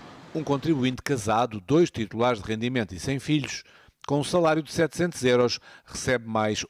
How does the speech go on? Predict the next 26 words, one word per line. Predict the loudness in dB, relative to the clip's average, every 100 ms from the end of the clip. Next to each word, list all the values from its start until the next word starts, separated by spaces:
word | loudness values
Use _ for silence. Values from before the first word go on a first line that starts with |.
| -4
um | 0 4 6
euro | 6 4 0 -2
e |
quarenta | -2 0 0 -2 -6
por | -4 0
mês, | 2 0 -2 -8 -18 _ _ -8
um | -2
valor | 2 4 2
que | 0
desce | 0 0 -2
para | -4 -4
metade | -2 0 2 0 -8 -20 -20
se | -8
tiver | -4 0 -2 0
dois | 0 0
filhos. | 0 0 -2 -12 -18 _ _ _ _ _
Se | -8 -6
o |
salário | 2 4 4 2
for | 2 0
de | 2 0
dois | 2 2
mil | 0 -2 -2
e |
duzentos | -4 -2 -4 0 2
euros, | 4 6 4